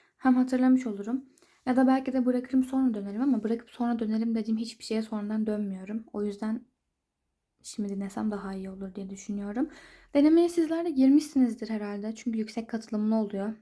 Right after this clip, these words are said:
Türkiye geneli bilindik, bilindik yayınların denemeleri. Girdiyseniz nasıl geçti? Sizce nasıldı? Eşit ağırlıksanız sözel kısım nasıldı? Onları da paylaşırsanız merak ediyorum yani. Eşit ağırlıkta,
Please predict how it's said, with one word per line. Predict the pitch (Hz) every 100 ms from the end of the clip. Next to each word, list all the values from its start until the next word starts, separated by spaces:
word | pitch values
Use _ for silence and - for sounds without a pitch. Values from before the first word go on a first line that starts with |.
| _
Türkiye | 214 - 202
geneli | 196 196 196
bilindik, | 196 202 202 202 - -
bilindik | 214 214 208 -
yayınların | 208 202 202 202
denemeleri. | 202 202 202 214 269 - _ - _ _ _ _
Girdiyseniz | 262 254 269 269 269 262
nasıl | 254 254
geçti? | 240 226 - 202 214
Sizce | 226 214 220
nasıldı? | 220 220 208 202 196 208 _
Eşit | 208 196 -
ağırlıksanız | 208 208 208 208 202 208 - _ _ _
sözel | 214 202 208
kısım | - - 208
nasıldı? | 202 202 - 196 196 208 _ _ _ _ _ _ _ _ -
Onları | 254 240 220
da | 226 285 -
paylaşırsanız | 247 220 220 220 220 208 240 - _ _ 247
merak | 233 247 247
ediyorum | 220 214 202
yani. | 202 202 208 220 _ -
Eşit | 214 -
ağırlıkta, | 226 226 226 254 247 -